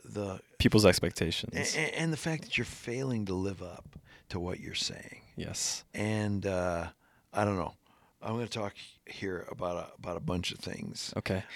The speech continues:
Speaker 1: Uh,
Speaker 2: So,
Speaker 1: I
Speaker 2: so, so now you're gonna move us into maybe some of the postures and practices for
Speaker 1: Yeah, yeah, but, uh, what, how much time are we, uh,
Speaker 2: Uh,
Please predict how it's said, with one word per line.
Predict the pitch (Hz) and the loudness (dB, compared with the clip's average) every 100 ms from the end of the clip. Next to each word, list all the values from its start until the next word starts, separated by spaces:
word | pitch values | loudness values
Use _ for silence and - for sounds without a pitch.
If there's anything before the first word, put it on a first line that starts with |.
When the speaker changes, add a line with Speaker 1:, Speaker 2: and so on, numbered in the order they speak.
| - | -8
Speaker 1:
Uh, | - 92 87 85 80 80 - | -4 -2 0 -2 -4 -8 0
Speaker 2:
So, | - 123 | 8 8
Speaker 1:
I | - - 110 | 8 2 6
Speaker 2:
so, | - - | 6 6
so | - | 8
now | 107 | 10
you're | 104 101 | 10 8
gonna | 101 | 6
move | 98 98 | 6 6
us | 92 - | 8 4
into | 92 87 85 | 4 2 2
maybe | 90 92 | 2 2
some | - 87 | 2 2
of | |
the | - | 2
postures | 92 - 92 | 4 4 2
and | 92 | 0
practices | - - - 90 - 87 87 - | 0 0 0 0 0 0 0 -2
for | - 85 90 95 - _ _ _ _ _ _ - | 0 -2 -4 -6 -10 _ _ _ _ _ _ 0
Speaker 1:
Yeah, | 127 123 101 | 4 6 6
yeah, | 113 123 | 4 4
but, | 117 123 - | 4 4 6
uh, | 131 117 | 8 8
what, | - 151 - | 12 12 12
how | 113 151 | 8 8
much | 139 - | 8 8
time | 131 120 | 8 8
are | 113 107 | 6 6
we, | 101 98 | 6 4
uh, | 95 | 4
Speaker 2:
Uh, | 90 98 101 143 147 139 - | 2 0 6 8 10 10 6